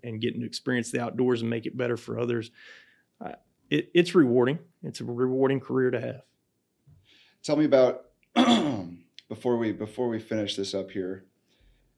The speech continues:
Speaker 2: tell me about maybe some stuff you got coming up in the future that people would wanna know about.
Speaker 1: Okay.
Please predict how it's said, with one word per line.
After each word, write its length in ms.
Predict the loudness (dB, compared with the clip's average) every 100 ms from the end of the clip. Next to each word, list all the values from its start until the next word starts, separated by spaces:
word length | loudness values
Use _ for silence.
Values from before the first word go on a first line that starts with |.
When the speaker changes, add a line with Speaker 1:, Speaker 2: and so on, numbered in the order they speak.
| -2
Speaker 2:
tell 120 | 2
me 80 | 2
about 360 | 4 2 2
maybe 220 | 0 0
some 220 | 0 -2 -4
stuff 260 | -2 -4
you 80 | -2
got 200 | -2 -4
coming 200 | -4 -6
up 120 | -4 -6
in 60 |
the 60 | -8
future 320 | -8 -8 -8
that 120 | -10
people 220 | -10 -10
would 120 | -10 -8
wanna 160 | -8
know 100 | -8
about. 360 | -10 -10 -10 -12 -18 -16 -16 -6 0
Speaker 1:
Okay. 400 | 2 4 2